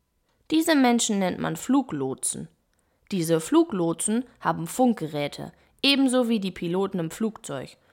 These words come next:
und können sich so immer austauschen. Sehr praktisch, falls es mal zu Problemen oder Fragen kommen sollte.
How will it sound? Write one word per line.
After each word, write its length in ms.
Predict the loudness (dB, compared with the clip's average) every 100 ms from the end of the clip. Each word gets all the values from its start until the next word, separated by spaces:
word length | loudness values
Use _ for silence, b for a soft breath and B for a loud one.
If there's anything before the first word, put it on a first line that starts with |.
| _
und 200 | 0 2
können 260 | 4 2 2
sich 180 | 0 0
so 220 | 2 2
immer 380 | 0 2 0 0
austauschen. 680 | -6 -8 -8 -8 -10 -12 -16 _ _ _ _ _
Sehr 240 | -2 0
praktisch, 640 | 0 0 -4 -2 -2 -2 b b
falls 300 | -2 0 0
es 140 | -2
mal 180 | -2 -2
zu 140 | -2
Problemen 680 | -6 -4 -4 0 2 2 2
oder 180 | 2 0
Fragen 480 | 2 6 6 4 -4
kommen 280 | -6 -6
sollte. 460 | -4 -4 -6 -10 -12